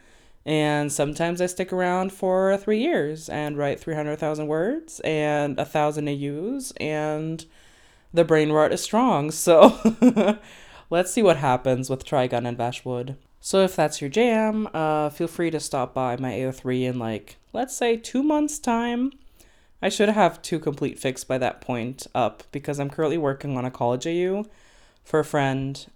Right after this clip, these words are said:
and I wanna complete my current, uh, work in progress. Um, so there's gonna be some new stuff to read there as well. And, um, yeah,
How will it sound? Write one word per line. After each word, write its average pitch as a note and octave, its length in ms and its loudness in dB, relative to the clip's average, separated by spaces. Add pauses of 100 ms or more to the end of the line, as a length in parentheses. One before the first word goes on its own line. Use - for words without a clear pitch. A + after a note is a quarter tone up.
and C3 600 0
I B2+ 60 -2
wanna B2 200 -4
complete B2 400 -8
my G2 80 -4
current, - 600 -6 (100)
uh, A#2 100 -4
work B2 220 -8
in B2 80 -8
progress. C#3 560 -2 (540)
Um, B2+ 640 0
so F3 160 -2
there's A#3 180 4
gonna A#3 180 2
be D3 140 -2
some C3+ 180 -4
new A#2+ 120 -2
stuff - 320 -8
to - 120 -10
read A#2 380 -10 (220)
there A2+ 480 -8
as A#2+ 120 -10
well. G3 460 -4 (1040)
And, F3+ 640 4
um, D#3+ 340 0
yeah, C4 220 2